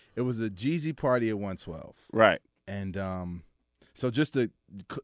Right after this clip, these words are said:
Speaker 1: to, so, but it wasn't the party. The Come, Come On Son happened because me and Jeezy were having issues.
Speaker 2: That's right.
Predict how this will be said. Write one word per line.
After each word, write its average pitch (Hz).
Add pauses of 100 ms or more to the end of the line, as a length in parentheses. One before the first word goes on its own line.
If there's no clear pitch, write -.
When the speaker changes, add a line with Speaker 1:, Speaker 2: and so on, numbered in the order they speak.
(100)
Speaker 1:
to, 110
so, 117
but 113
it 117
wasn't 143
the 131
party. 127
The 98
Come, -
Come 139
On 156
Son 143
happened 104
because 98
me 113
and 107
Jeezy 98
were 95
having 87
issues. -
Speaker 2:
That's 127
right. 107